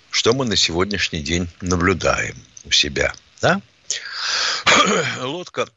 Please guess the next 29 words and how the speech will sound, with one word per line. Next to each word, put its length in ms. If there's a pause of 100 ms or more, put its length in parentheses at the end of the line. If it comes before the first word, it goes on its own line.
(220)
шестьдесят 440
пятого 340
года 240
вошла 320
в 60
строй. 400 (1500)
На 160
ней 200
прошла 600
одна 300
кампания 640
замены 420
активной 560
зоны 300
реакторов 680 (360)
через 260
десять 500
лет. 180 (800)
И 100
вот, 500
э, 380
к 40
восемьдесят 440
пятому 420
году 260
подошел 480
срок 320
второй 400
замены. 520